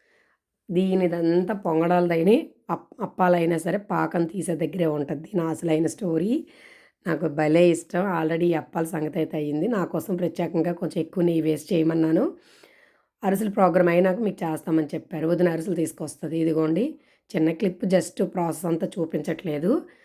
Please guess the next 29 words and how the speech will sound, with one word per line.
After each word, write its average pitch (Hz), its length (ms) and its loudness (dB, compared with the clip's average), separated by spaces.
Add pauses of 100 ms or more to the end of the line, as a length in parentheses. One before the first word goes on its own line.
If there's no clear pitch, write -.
(880)
చూసారా, 175 380 0 (340)
భలే 175 340 4
టేస్ట్‌గా 185 440 2
ఉంటది 165 240 0
ఈ 156 40 2
ముద్ద 160 240 2
కూడా 175 240 -2
తింటే. 160 460 -2 (160)
కాకపోతే 196 480 -2
పెద్దలకి 180 460 0
వెళ్తాయి 170 240 0
కాబట్టి 175 340 -4
మనం 196 240 0
అసలు 165 220 -4
టేస్ట్ 165 400 -2
చేయకూడదు. 165 580 0 (880)
ఇదిగోండి, 143 340 -4
నెయ్యి 180 260 6
కానీ 190 500 0 (120)
నూనె 175 200 2
కానీ 170 260 -2
రాసుకొని 165 520 -2
ఈ 226 120 2
విధంగా 160 260 -2
అప్పాలు 160 340 -2
ఒత్తేసి 160 400 -2
ఒక 214 220 -4
ప్లేట్లో 180 320 2
పెట్టేస్తారు. 160 680 -6